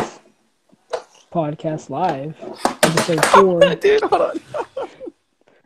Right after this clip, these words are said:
Speaker 2: I'm trying to, uh,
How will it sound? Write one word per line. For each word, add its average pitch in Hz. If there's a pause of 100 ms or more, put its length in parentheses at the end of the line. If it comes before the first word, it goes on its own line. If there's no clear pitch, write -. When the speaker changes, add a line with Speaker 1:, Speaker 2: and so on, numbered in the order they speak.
(2750)
Speaker 2:
I'm 180
trying 175
to, 165
uh, 160